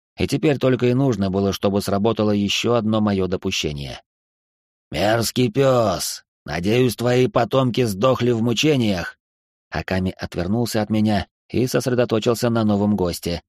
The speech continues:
выдав скрипучим клёкотом эти слова. «Мокрая птица! Как твой клюв ещё не отсох,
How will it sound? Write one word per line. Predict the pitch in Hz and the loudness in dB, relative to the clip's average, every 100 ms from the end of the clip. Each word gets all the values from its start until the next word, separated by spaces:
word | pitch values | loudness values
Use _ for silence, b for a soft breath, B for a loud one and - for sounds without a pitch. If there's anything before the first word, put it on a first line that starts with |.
| _ - | _ -6
выдав | 82 101 113 | -4 0 -2
скрипучим | - 104 - 104 101 95 | -2 -4 -2 -2 0 -2
клёкотом | 87 95 98 104 120 113 | 0 -2 -2 -2 -2 -4
эти | - 90 90 | -6 -8 -6
слова. | - 92 82 69 - _ _ _ _ _ _ _ | -6 -4 -4 -8 -10 _ _ _ _ _ _ _
«Мокрая | 76 87 98 98 98 104 101 | -4 0 0 0 0 0 0
птица! | - 120 120 107 110 101 85 - _ - | 0 2 2 2 0 0 -2 -10 _ -4
Как | 98 127 113 | 0 2 0
твой | 123 123 110 | 2 2 2
клюв | 127 139 123 | 2 2 2
ещё | 127 - 127 | 0 2 2
не | 123 | 2
отсох, | 120 107 139 143 113 - | 0 -2 2 2 2 -2